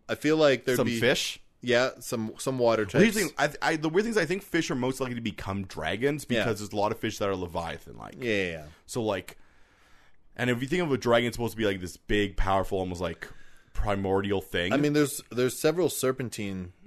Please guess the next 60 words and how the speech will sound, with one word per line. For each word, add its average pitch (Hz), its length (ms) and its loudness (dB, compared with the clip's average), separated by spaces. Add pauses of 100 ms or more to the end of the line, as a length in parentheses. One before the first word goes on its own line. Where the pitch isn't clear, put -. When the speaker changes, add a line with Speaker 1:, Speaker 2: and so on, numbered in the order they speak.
(220)
Speaker 1:
Pokemon 92 440 -6
that 90 100 -6
are 90 80 -4
like 87 200 -6
dragons. 85 560 -10
Speaker 2:
Yeah, 113 320 0
that's, 113 180 -2
that's 117 180 -2
what 131 60 2
I 127 40 0
mean. 131 180 0
Like, 87 160 -2 (100)
like 82 140 -6
Speaker 1:
Yeah. 101 200 -2
Speaker 2:
Dratini 92 380 -2
and, 85 240 -8
or 135 160 0
Speaker 1:
Yeah. 98 180 -2 (640)
Speaker 2:
are 110 100 -4
they? 165 220 -4 (380)
Is 123 200 -8
it, 151 200 -6
wait, 170 160 0 (160)
is 160 80 -6
the 185 60 -4
weird 190 180 4
thing 247 80 -2
with 214 100 0
them 185 100 -2
that 165 60 0
they 131 120 2
don't 113 160 0
become 143 200 -2
dragons 104 340 -2
till 104 100 -4
later? 101 180 2
Are 104 40 0
they 95 80 0
all 85 240 -4
dragon? 64 520 -10
Speaker 1:
No, 139 340 2 (120)
Dratini 151 520 -4
is 123 180 -2
a 110 40 -8
dragon. 92 560 -4
Speaker 2:
Or 101 100 0
is 92 100 0
they 95 100 0
all 76 260 -2
dragon? 57 460 -12 (200)
Speaker 1:
You, 131 160 0
I 131 60 -2
think 160 180 -2
you're 170 100 6
thinking 147 280 0
of, 123 120 0
like, 107 200 2
Magikarp 104 580 0
and 92 100 -8
Phoebus 101 580 -4